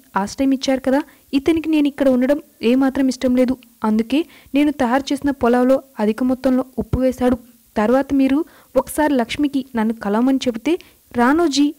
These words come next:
నాకు తెలియనివ్వకుండా మీరు లెండివనంలో ఉన్నారని నాకు తప్పుగా చెప్పాడు. దాని ద్వారా నేను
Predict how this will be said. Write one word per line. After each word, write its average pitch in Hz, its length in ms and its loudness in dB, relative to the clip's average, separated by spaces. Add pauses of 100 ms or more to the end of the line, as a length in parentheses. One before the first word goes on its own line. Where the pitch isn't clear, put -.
(140)
నాకు 233 200 -2
తెలియనివ్వకుండా 262 840 2 (300)
మీరు 262 180 4
లెండివనంలో 294 640 4
ఉన్నారని 269 480 2 (180)
నాకు 226 220 -2
తప్పుగా 233 440 -2
చెప్పాడు. 240 460 0 (360)
దాని 214 300 2
ద్వారా 233 280 2
నేను 302 300 2